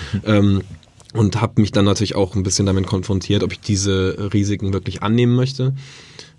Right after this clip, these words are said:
Speaker 2: Äh, bin dann zum, im Endeffekt zum Schluss gekommen, dass, äh, dass ich das auf jeden Fall trotzdem machen möchte,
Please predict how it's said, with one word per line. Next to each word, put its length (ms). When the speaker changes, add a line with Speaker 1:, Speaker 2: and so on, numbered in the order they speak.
Speaker 2:
Äh, 360
bin 160
dann 160
zum, 160
im 60
Endeffekt 260
zum 160
Schluss 240
gekommen, 400
dass, 380
äh, 400
dass 200
ich 140
das 240
auf 140
jeden 120
Fall 360
trotzdem 640
machen 400
möchte, 440